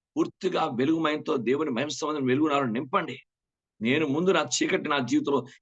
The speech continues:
ఏ అవిశ్వాసం, అవిధేయత, అపనమ్మకం, అపవిత్రత, ఏదైనా వాక్యాన్ని వ్యతిరేకమైన చీకటి ఏదున్నా అది నా నుండి తీసుకుని నన్ను వెలుగుతో నింపని" ప్రార్థన సభద్రులుగా ఉండాలి. ముందు మనం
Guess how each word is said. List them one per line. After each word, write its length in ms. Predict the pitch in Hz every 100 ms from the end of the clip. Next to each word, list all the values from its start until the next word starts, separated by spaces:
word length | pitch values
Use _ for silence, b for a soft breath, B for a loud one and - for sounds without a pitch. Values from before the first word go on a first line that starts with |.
| -
ఏ 160 | 131 156
అవిశ్వాసం, 720 | - 117 135 - 127 123 127
అవిధేయత, 500 | 90 127 135 131 110
అపనమ్మకం, 540 | 90 135 139 135 127
అపవిత్రత, 540 | 82 - 127 135 139 -
ఏదైనా 340 | 98 131 170 139 B _
వాక్యాన్ని 380 | 101 131 156 147
వ్యతిరేకమైన 260 | 135 123 110
చీకటి 560 | - 147 - 104 98
ఏదున్నా 360 | 151 202 196 139 B _ -
అది 160 | 127
నా 140 | 113 110
నుండి 200 | 110 110
తీసుకుని 380 | 123 117 98 113
నన్ను 140 | 92
వెలుగుతో 380 | 104 120 120 107
నింపని" 380 | 98 - 101 98
ప్రార్థన 580 | _ _ 110 107 113
సభద్రులుగా 540 | 226 - - - 104 101
ఉండాలి. 240 | - - _ b -
ముందు 180 | 139 175
మనం 300 | 165 123 95